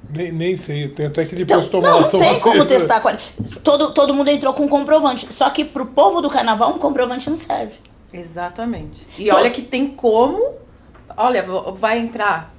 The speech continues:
Speaker 3: vou entrar aqui na catraca, vou dar o meu, meu, meu, me mostra a sua carteirinha. Tem como
Speaker 2: Os
Speaker 3: e, e não vão fazer isso.
Speaker 2: E os presidentes estavam dispostos a fazer isso, a colocar máscara, porque pra quem a gente vem é sorriso, então isso passa muito pras pessoas.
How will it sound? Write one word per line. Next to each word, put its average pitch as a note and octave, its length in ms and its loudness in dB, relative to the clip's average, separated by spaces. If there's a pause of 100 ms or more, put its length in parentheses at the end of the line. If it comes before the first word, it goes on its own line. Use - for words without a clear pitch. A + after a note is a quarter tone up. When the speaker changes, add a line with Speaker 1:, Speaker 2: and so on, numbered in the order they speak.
(120)
Speaker 3:
vou G#3+ 120 -8
entrar A#3 260 -6
aqui A3 200 -8
na A#3 120 -4
catraca, A#3 600 -6
vou A#3 140 -10
dar G3+ 160 -8
o G#3 60 -10
meu, G3 180 -10
meu, F#3 360 -14 (1000)
meu, F4+ 340 0
me G4 80 0
mostra G4+ 280 -2
a - 20 -8
sua D4+ 80 -6
carteirinha. A#3+ 540 -6 (180)
Tem - 160 -20
como F#4+ 560 0
Speaker 2:
Os - 80 -6
Speaker 3:
e, C4+ 320 -4
e G#4 80 0
não A#4 160 -2
vão F4+ 160 0
fazer D4 280 -6
isso. C#4 220 -4
Speaker 2:
E C4 80 2
os C#4+ 120 0
presidentes C#4 560 2
estavam C#4+ 460 2
dispostos C4 680 0
a B3+ 80 2
fazer A3+ 280 -2
isso, A3+ 260 -2
a A3 40 -2
colocar A3+ 360 2
máscara, A3 600 0
porque C4+ 200 -6
pra A4+ 160 -2
quem A4 240 0
a D#4 140 4
gente C4 260 -4
vem B3+ 260 0
é A#3+ 60 2
sorriso, C4 500 -2
então A#3+ 260 -4
isso C#4 220 -6
passa B3+ 320 -2
muito F#3+ 320 -6
pras F3 180 -8
pessoas. F3 360 -12